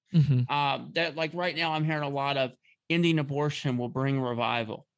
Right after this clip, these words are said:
Speaker 1: Mm.
Speaker 2: Uh, well, that's not, we know that's not true because Brownsville broke out in the midst of the Clinton administration that made abortion far more accessible.
Speaker 1: Mm-hmm, mm-hmm.
Speaker 2: Actually, in history, if you look, study through church history, um, usually under the most corrupt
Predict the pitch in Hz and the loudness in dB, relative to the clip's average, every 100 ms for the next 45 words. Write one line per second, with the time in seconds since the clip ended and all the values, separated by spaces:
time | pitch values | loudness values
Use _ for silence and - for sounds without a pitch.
0 | - 147 131 - _ _ _ _ _ 139 | -2 0 0 -4 _ _ _ _ _ -4
1 | 147 147 135 156 165 247 - 196 135 - | -2 -2 -2 -4 -2 -2 -2 -6 -6 -10
2 | 160 165 185 240 170 196 - 139 - 143 | -4 -2 0 0 0 -2 -2 -4 -2 -2
3 | 156 165 147 147 156 190 190 165 151 151 | -2 -2 -4 -4 -2 0 0 0 -2 0
4 | 151 143 151 151 135 139 156 - 147 143 | -2 0 0 -2 -2 -2 -2 -2 -8 -6
5 | - 175 170 135 120 117 - 117 95 123 | -6 -4 -2 0 0 -4 -4 -4 -4 -2
6 | 139 - - - _ - 165 170 165 156 | -4 -4 -20 -20 _ -2 0 2 2 2
7 | 147 160 175 170 151 - 147 151 151 156 | 0 0 0 0 0 0 0 2 2 0
8 | 151 - 190 190 160 - - _ - 170 | -2 -2 -4 -4 -6 -10 -12 _ 2 4
9 | 131 131 - 127 127 120 - 139 214 233 | 4 2 2 2 2 -2 -4 -2 -2 -2
10 | 196 170 151 143 208 - - 135 131 156 | 0 2 2 2 0 -2 -6 -6 -2 -2
11 | 165 170 180 165 160 147 170 151 175 190 | -2 -4 -4 -4 -4 -6 -6 -4 -2 -2
12 | - 127 117 - _ _ _ 151 147 147 | -2 -2 -2 -6 _ _ _ -2 0 2
13 | 180 220 226 190 180 170 160 156 151 143 | 2 2 2 2 2 0 0 0 0 -4
14 | - 151 139 139 170 202 - | -6 -6 -4 -2 -2 -2 -8